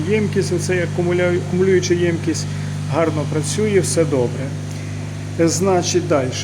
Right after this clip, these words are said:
Рекуператором я дуже задоволений, у мене є окремий ролик. Далі, біофільтром я дуже задоволений. Ось.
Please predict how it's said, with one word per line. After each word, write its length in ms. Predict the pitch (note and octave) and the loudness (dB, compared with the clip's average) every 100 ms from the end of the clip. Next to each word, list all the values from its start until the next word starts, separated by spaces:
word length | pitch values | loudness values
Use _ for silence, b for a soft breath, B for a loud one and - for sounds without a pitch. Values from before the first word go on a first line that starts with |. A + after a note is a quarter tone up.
| C#3+ | -2
Рекуператором 960 | C#3+ E3+ - G3+ G#3 G#3 G#3+ G#3 G3+ F#3+ | 0 2 2 2 2 4 2 2 2 2
я 180 | E3 E3 | 2 2
дуже 300 | E3+ D#3+ D#3+ | 2 2 2
задоволений, 580 | D3 D3+ C#3+ C#3+ C#3+ | 2 2 2 0 0
у 80 | D3 | -2
мене 220 | D#3 E3 | -2 2
є 360 | D#3+ D#3 D#3+ D#3+ D3 | 2 4 4 2 -2
окремий 380 | - D3+ D3+ D3+ C3 B B B - - | -2 0 0 -2 -4 B B B -6 -4
ролик. 420 | C#3+ D3 C3 B2+ - - - - - - - B B B B B B - - | 2 2 2 0 -6 -8 -8 -8 -8 -8 -8 B B B B B B -8 -2
Далі, 200 | D#3+ D3+ B2+ C#3+ B2+ | 2 2 0 -2 -2
біофільтром 760 | G#3 C4 A#3 F#3+ E3 D3+ D#3 D3 - - D#3 | 2 2 2 2 2 2 0 0 -4 -6 0
я 160 | D#3+ E3 | 2 2
дуже 400 | D#3 A#3 G#3+ G3 | 2 2 4 2
задоволений. 840 | D#3+ E3 D#3+ D3 C#3+ C3+ C3 - - - - - - - E3 | 2 0 0 0 0 -2 -4 -6 -6 -8 -8 -8 -8 -4 0
Ось. 400 | C#3+ C#3 - | 0 0 -2